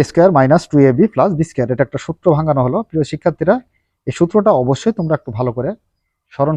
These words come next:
করে রাখবে, কারণ পরবর্তীতে এই সূত্রটা আমাদের অনেক জায়গায় অ্যাপ্লাই করে আমরা এর অঙ্কগুলার সমাধান করব।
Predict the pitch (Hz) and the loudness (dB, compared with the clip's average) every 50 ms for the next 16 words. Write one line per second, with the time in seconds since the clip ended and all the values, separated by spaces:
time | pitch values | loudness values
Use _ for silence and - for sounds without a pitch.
0 | - - 120 117 104 107 104 95 131 208 226 _ _ _ _ _ _ _ - 117 | -4 -4 -4 -2 -2 -4 -6 -6 -8 -10 -12 _ _ _ _ _ _ _ -8 -6
1 | 117 120 123 - - 131 135 135 156 165 - 196 - 127 147 220 _ _ _ _ | -6 -6 -6 -4 -4 -2 -2 -2 -2 -4 -4 -6 -6 -6 -8 -10 _ _ _ _
2 | _ _ _ _ - 127 117 - - 151 - 196 180 151 135 123 123 117 107 135 | _ _ _ _ -10 -8 -8 -6 -6 -6 -4 -4 -2 -2 -2 -2 -2 -2 -2 -4
3 | 202 - _ _ _ _ _ _ _ _ _ _ _ _ _ - 151 180 196 208 | -6 -8 _ _ _ _ _ _ _ _ _ _ _ _ _ -2 0 2 4 4
4 | 196 196 - _ _ _ _ _ _ _ _ _ _ _ _ _ _ _ _ _ | 2 0 -4 _ _ _ _ _ _ _ _ _ _ _ _ _ _ _ _ _
5 | _ - 120 117 151 151 120 131 151 208 220 - 131 - - 151 160 156 - 170 | _ -6 0 2 2 2 2 0 -2 -2 -4 -4 -6 -2 0 0 0 2 2 0
6 | 190 269 269 233 156 135 123 123 123 117 113 117 113 - - _ _ - 139 143 | 0 0 -2 -4 -8 -4 -2 0 0 0 0 -2 -4 -6 -8 _ _ -8 -6 -4
7 | - 147 127 127 127 135 - - - 151 135 113 113 104 - 98 - | -4 -4 -2 0 0 -2 -2 -4 -4 -4 -2 -2 -4 -8 -10 -14 -16